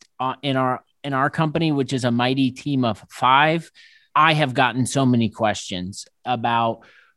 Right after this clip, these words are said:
why I'm doing podcasting, what the positive impact is.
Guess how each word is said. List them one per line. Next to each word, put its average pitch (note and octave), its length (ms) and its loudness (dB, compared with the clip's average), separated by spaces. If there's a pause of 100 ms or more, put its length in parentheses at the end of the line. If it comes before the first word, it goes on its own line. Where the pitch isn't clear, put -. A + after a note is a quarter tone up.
(180)
why B2+ 360 4
I'm D#3+ 220 4
doing D3+ 320 2
podcasting, C3+ 1160 -2 (260)
what C3+ 340 0
the A#2 180 0
positive B2 560 2
impact C#3+ 580 0
is. C3+ 460 0